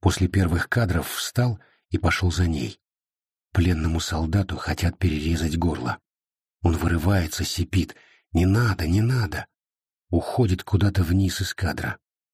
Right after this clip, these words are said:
Его поднимают обратно. Чёрная рука с кривыми пальцами на красном лице. Ещё кто-то из гостей встал и молча вышел из комнаты.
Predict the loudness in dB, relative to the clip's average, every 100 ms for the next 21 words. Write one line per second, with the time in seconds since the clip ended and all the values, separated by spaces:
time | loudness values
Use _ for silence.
0 | _ _ _ -4 0 2 2 2 4 2
1 | 2 0 2 0 -2 -6 -10 _ _ _
2 | 0 4 4 4 4 2 2 0 0 -4
3 | _ _ _ -10 0 2 4 2 2 2
4 | 0 2 -2 -2 -2 -2 -2 -2 -2 -2
5 | -2 -2 -6 -8 -10 _ _ _ _ _
6 | _ _ 2 2 2 0 0 2 0 2
7 | 0 2 0 0 -2 -2 -2 0 0 -2
8 | _ _ _ _ -2 2 2 2 0 0
9 | 0 0 -2 -4 -6 -6 -8 -12